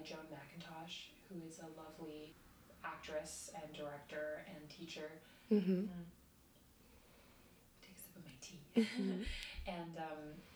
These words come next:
Speaker 1: and she was teaching a class that was essentially learning how to deal with the dry periods of your life as, as an actor.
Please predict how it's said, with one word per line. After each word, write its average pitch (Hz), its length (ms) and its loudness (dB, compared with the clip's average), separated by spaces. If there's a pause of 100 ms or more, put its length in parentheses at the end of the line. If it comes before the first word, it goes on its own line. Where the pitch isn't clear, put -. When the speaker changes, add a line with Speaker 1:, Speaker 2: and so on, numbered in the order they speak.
(500)
Speaker 1:
and 165 300 -2 (120)
she 175 500 -2 (320)
was 180 160 -2
teaching 180 260 -2
a 160 100 -6
class 151 280 0
that - 180 -4
was 147 160 -4
essentially 151 720 -2 (540)
learning 160 380 0 (260)
how 151 400 0
to 151 120 -6
deal 147 600 0
with 147 100 -4 (160)
the 143 220 -6 (120)
dry 139 320 0 (300)
periods - 680 -10 (120)
of 170 160 -4 (420)
your - 100 -4
life 185 180 -6 (120)
as, - 280 -10
as 180 80 -6
an 196 60 -8 (100)
actor. - 180 -10